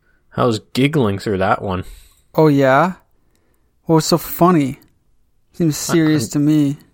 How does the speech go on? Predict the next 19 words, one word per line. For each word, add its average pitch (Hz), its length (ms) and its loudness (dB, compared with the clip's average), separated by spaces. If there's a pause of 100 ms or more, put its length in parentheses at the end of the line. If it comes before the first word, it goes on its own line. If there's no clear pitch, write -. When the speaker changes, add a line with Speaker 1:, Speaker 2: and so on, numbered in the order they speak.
(120)
Speaker 1:
I'm 110 120 -10
kidding. - 420 -8 (680)
That's 110 160 -4
what 135 80 4
I 131 40 2
wanna 117 220 -2
know. 107 140 -2
I'm, 113 160 -2
like, 147 180 -2
clicking 117 380 -4
forward 101 460 -2
to 104 100 -2
see 101 240 -6
if 98 120 -6
there's 101 160 -2
a 95 60 -2
punchline 90 520 -4
to 90 60 -6
this. - 360 -6